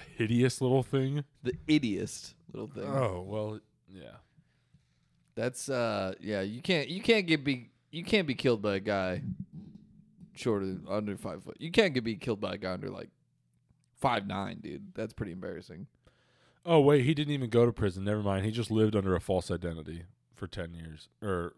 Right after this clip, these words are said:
Speaker 1: a-, after he got sentenced. He just didn't go. He got
Speaker 2: When, and this is a time where you can just do that.
Speaker 1: <clears throat> Yep.
Speaker 2: You don't have, you don't have to do any paperwork or nothing.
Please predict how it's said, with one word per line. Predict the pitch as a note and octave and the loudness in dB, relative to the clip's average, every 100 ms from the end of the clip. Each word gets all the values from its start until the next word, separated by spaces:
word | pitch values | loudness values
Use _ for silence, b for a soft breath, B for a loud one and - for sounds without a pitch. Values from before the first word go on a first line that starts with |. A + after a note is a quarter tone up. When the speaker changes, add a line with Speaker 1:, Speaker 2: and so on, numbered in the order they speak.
| - | -8
Speaker 1:
a-, | F#2+ F2+ - | -4 -4 -4
after | G#2+ F#2 - F2+ | -2 -2 0 -2
he | F2+ | -2
got | F2 E2+ | -4 -4
sentenced. | - D#2+ E2 E2 D#2 - - | -4 -6 -6 -12 -12 -18 -14
He | F#2+ | -12
just | F2 - | -10 -6
didn't | F#2 F#2 | -6 -4
go. | F2 F2 | -4 -2
He | F2+ | 0
got | F2+ | 2
Speaker 2:
When, | C3 B2+ - _ - | 4 2 -2 _ -4
and | A#2+ | 2
this | F3 | 4
is | D3+ | 4
a | C3+ | 0
time | - C3+ C3+ | 2 2 2
where | C3 | 0
you | C#3 | -2
can | D3 | -4
just | E3 | -4
do | G3+ B3+ | 2 2
that. | C3+ - - | 2 -2 -6
Speaker 1:
<clears throat> | - - - | -16 -18 2
Yep. | C3+ - _ _ _ - _ | 2 2 _ _ _ -20 _
Speaker 2:
You | C#3 | -2
don't | D#3 E3 | 2 4
have, | F#3 D#3 | 2 0
you | D#3+ D#3+ | -2 2
don't | E3+ | 4
have | E3+ D#3+ | 4 2
to | D#3 | 2
do | B2 C3 C3 | -2 0 0
any | A2+ | 0
paperwork | - D3+ D3+ D#3 E3+ D3+ | 2 2 2 2 2 2
or | B2 | -2
nothing. | A#2 B2 C3 - F2+ - | 0 2 2 -2 -12 -14